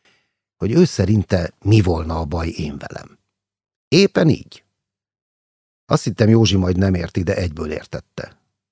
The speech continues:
Mondja, sétázzak fels alá előtte. Megteszem, s érzem,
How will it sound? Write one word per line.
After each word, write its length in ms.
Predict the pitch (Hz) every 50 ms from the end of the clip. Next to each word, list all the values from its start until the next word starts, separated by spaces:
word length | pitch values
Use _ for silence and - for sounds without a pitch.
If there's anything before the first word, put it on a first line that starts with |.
| _ _ _ _ _ _ _ - - - - -
Mondja, 560 | - 160 180 175 131 127 131 135 143 - -
sétázzak 880 | - - - - 151 151 135 - - 107 95 98 95 87 98 110 104 -
fels 400 | - - 107 95 87 78 - -
alá 320 | 78 80 80 78 76 76 76
előtte. 640 | 73 71 - - - - _ _ - - - - _ _ _ _ _ _ _ _ _ _ _ _ _ _ _ _ _ _ _ _ _ _ _ _ _ _ _
Megteszem, 760 | - 92 90 92 - - - 85 82 - - 101 92 98 98 - _ - - - - - - - _ -
s 100 | - -
érzem, 540 | - 110 117 120 107 87 104 110 113 117